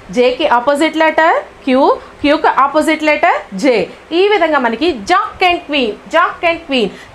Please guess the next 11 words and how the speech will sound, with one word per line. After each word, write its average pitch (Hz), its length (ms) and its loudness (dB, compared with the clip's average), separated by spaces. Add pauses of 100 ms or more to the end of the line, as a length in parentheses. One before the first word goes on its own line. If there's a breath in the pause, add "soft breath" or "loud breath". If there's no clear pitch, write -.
జేకి 302 300 2
ఆపోజిట్ 359 600 0
క్యూ, 381 320 2
క్వీన్, 320 560 -2
క్వీన్కి 269 400 0
ఆపోజిట్ 339 540 2
జాక్. - 500 -2
ఈ 403 60 2
విధంగా 427 260 0
గుర్తుంచుకుంటే 254 560 -4
మనకి 233 360 -4